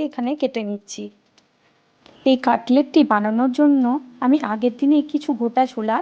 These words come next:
ভিজিয়ে রেখেছিলাম। এবার মিক্সি জারে আগের দিনে ভেজানো গোটা ছোলা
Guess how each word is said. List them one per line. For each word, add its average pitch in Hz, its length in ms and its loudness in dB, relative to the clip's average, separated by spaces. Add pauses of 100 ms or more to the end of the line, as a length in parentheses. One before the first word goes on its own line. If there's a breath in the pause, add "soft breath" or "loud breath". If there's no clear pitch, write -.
ভিজিয়ে 254 340 0
রেখেছিলাম। 208 560 -8 (1900)
এবার 254 340 4
মিক্সি 233 400 0
জারে 254 300 2 (240)
আগের 226 340 0
দিনে 262 300 0
ভেজানো 240 460 -2
গোটা 214 320 -2
ছোলা 214 400 -4